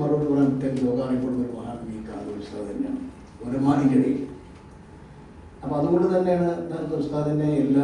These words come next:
മേഖല മലേഷ്യൻ ഗവൺമെന്റ് പ്രത്യേകമായി ക്ഷണിച്ചു കൊണ്ടുപോയിട്ടുള്ള കൊടുത്തത് രണ്ട് തവണ പോകും.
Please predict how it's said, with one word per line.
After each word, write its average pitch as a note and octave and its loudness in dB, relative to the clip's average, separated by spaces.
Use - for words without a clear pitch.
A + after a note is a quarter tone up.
മേഖല B2+ 6
മലേഷ്യൻ B2+ 4
ഗവൺമെന്റ് B2+ 4
പ്രത്യേകമായി D#3 4
ക്ഷണിച്ചു B2+ 2
കൊണ്ടുപോയിട്ടുള്ള B2 -4
കൊടുത്തത് B2 -12
രണ്ട് C3 2
തവണ C#3+ 6
പോകും. - -4